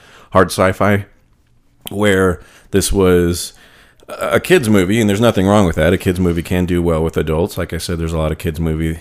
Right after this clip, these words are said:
that I do, do like. Um, you know, I really like the Pixar films. I, as I said, the movie I'm next looking forward to is Inside Out, but you can still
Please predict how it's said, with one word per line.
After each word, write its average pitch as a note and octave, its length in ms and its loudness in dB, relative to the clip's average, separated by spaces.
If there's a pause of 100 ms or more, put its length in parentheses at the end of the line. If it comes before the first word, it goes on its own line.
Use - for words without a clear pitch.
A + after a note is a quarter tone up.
(140)
that E2 140 -4
I D#2+ 80 -2
do, E2 320 -2
do E2 320 -6
like. D#2 380 -4 (840)
Um, D#2 640 -2 (560)
you E2 140 -4
know, D#2 100 -2
I E2+ 80 -2
really E2+ 220 0
like D#2+ 180 -2
the E2 60 -12
Pixar E2+ 420 -2
films. F2 360 -2
I, E2 100 -2
as E2+ 180 -6
I D#2 80 -2
said, E2 300 -4
the D#2+ 80 -4
movie E2 320 -2
I'm D#2+ 320 -4
next E2+ 280 -4
looking E2 220 -6
forward D#2+ 320 -6
to E2+ 200 -4
is D#2+ 140 -6 (440)
Inside E2+ 400 -4
Out, F2 300 -2
but D#2 220 -6 (640)
you G#2+ 160 -2
can F2+ 140 -2
still F#2 380 2